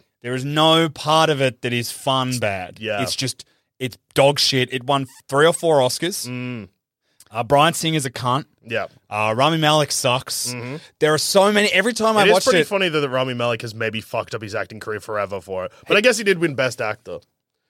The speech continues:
Speaker 2: Because he wore fake teeth
Speaker 1: Yeah,
Speaker 2: so much
Speaker 1: and
Speaker 2: you can
Speaker 1: fucked his
Speaker 2: kinda,
Speaker 1: jaw.
Speaker 2: you can, I don't think, I don't know if he's commented on it, but you can see it.
Speaker 1: Yeah,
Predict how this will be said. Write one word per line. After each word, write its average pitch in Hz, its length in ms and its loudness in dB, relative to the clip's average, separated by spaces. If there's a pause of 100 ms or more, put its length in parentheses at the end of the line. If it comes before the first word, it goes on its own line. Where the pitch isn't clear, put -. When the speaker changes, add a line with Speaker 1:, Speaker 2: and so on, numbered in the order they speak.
(760)
Speaker 2:
Because 151 460 -4
he 170 140 -8
wore 170 200 2
fake 202 280 0
teeth 170 200 0
Speaker 1:
Yeah, 208 140 6
Speaker 2:
so 165 60 2
much 151 180 0
Speaker 1:
and 151 80 2
Speaker 2:
you 135 40 -4
can 160 60 -8
Speaker 1:
fucked 170 160 4
his 180 80 2
Speaker 2:
kinda, 190 140 2
Speaker 1:
jaw. 175 240 4
Speaker 2:
you - 60 0
can, 165 180 -6 (280)
I 127 60 -4
don't 214 100 4
think, 359 200 -2
I - 40 0
don't 254 120 2
know 381 80 -4
if 349 60 -2
he's 359 120 0
commented 170 420 -4
on 117 120 -2
it, 110 100 -8
but 135 100 -6
you 160 60 -6
can 165 160 -6
see 147 400 -4
it. - 100 -12
Speaker 1:
Yeah, 175 220 4